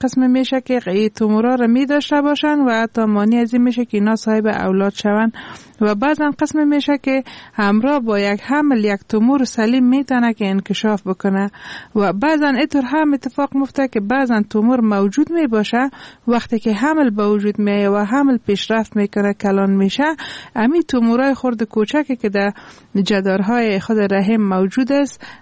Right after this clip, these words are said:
در گوشه‌های رحم موجود است، اونا اتروفی می‌کنن، اونا کوچک می‌شن، اونا از بین می‌رن.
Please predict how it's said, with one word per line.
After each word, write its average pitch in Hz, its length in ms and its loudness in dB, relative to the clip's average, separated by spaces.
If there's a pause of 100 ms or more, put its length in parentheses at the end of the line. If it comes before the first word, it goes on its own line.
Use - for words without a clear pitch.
(160)
در 185 560 0
گوشه‌های 202 600 0
رحم 196 300 0
موجود 196 420 0
است، 262 180 -2
اونا 208 240 2
اتروفی 196 460 -2
می‌کنن، 240 500 2
اونا 185 220 0
کوچک 226 500 -2
می‌شن، 233 420 2
اونا 185 240 0
از 175 240 -2
بین 180 220 0
می‌رن. 185 380 0